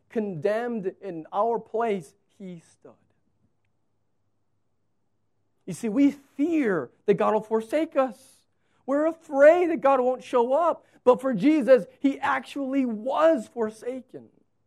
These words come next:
And he was forsaken so that we don't have to be,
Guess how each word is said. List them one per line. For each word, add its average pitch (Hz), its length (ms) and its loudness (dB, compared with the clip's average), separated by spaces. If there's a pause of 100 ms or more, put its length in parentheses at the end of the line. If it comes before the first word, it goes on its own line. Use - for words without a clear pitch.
(400)
And 240 140 2
he 277 60 0
was 294 180 -4
forsaken 254 680 -4
so 240 100 -12
that 214 180 0
we 262 140 -6
don't 277 220 -4
have 220 440 -6
to 185 80 -14
be, 139 320 -10